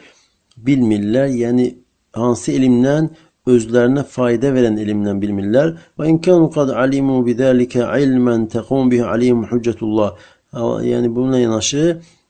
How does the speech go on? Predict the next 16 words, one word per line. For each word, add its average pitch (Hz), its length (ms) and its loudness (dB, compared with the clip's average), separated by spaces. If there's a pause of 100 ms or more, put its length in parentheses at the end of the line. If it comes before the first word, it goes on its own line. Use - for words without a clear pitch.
(120)
e, 117 80 -6 (720)
o 143 160 2
cür 127 200 0
bilirlər 120 560 0
ki, 123 140 -2
o 123 100 2
elmdən 120 460 2
hansı 113 240 -4
ki, 143 100 -6
bu 135 120 -2
elmlə 143 500 2 (300)
onların 123 520 2
üzərinə 117 400 0
Allahın 113 400 -2
hüccəti 117 320 -4
qalxır. 120 380 0